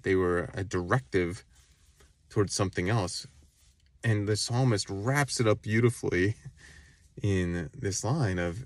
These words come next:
"Enter his gates with thanksgiving and enter his courts with praise." It,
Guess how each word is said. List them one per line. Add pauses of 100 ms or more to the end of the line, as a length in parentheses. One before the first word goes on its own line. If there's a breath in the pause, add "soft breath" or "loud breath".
(120)
"Enter
his
gates
with
thanksgiving (680 soft breath)
and
enter
his
courts
with
praise." (3500)
It,